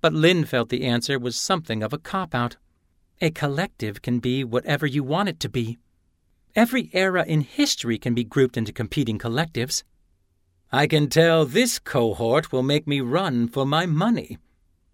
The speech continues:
All right, on to the next question. This course is titled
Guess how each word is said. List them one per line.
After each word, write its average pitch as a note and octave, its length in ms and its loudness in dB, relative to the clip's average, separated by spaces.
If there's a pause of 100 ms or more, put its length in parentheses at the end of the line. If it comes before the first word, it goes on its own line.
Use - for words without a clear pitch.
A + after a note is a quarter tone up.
(220)
All C#3+ 200 4
right, A#2+ 300 0 (420)
on G3+ 280 4
to G#3+ 140 -2
the G3 100 2
next F#3+ 420 -2
question. - 540 -8 (680)
This A#3+ 260 0
course C#3 560 4
is - 180 -4
titled D3+ 480 -2